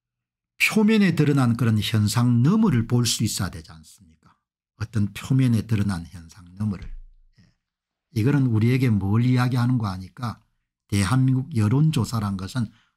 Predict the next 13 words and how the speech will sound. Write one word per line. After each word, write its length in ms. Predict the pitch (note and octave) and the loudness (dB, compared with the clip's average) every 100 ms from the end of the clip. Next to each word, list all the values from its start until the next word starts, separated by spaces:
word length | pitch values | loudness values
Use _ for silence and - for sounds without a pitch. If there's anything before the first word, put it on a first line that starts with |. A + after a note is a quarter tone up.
| _ | _
얼마든지 840 | G#2 A#2 B2 C3+ C#3 D#3+ F#3+ F3+ | 0 2 2 2 2 2 2 2
만들어낼 640 | A#2+ G2 G2 C3 A2+ F2 | 2 2 0 -2 -2 -4
수 160 | - - | -12 -20
있다는 240 | - F2 | -20 -20
겁니다. 160 | D#2 _ _ _ _ _ _ _ _ _ _ _ _ _ _ _ | _ _ _ _ _ _ _ _ _ _ _ _ _ _ _ _
그러니까, 760 | - B2+ A#2 A2+ C#3 D3+ G#2 - _ _ _ _ _ | -2 0 2 0 0 0 -2 -12 _ _ _ _ _
예, 160 | - _ _ _ _ _ - | -20 _ _ _ _ _ -2
이렇게 380 | C#3 D3+ F3+ | 0 0 -2
띄웠다가 800 | - G3 F3 - C3 B2+ D#3 D#3+ _ | 0 2 2 0 0 2 0 -2 _
나중에 420 | B2+ A2+ A2+ D3+ | 0 2 2 2
뭡니까? 600 | C3+ A2+ B2+ D3+ C3+ - _ _ _ _ _ _ _ _ _ _ _ _ _ _ _ _ _ _ _ | 2 2 2 0 -4 -6 _ _ _ _ _ _ _ _ _ _ _ _ _ _ _ _ _ _ _
선거를 380 | - B2 B2 C#3+ | -2 0 2 2
앞두고는 540 | A#2 - C#3 C3+ A#2+ | 0 -2 0 2 0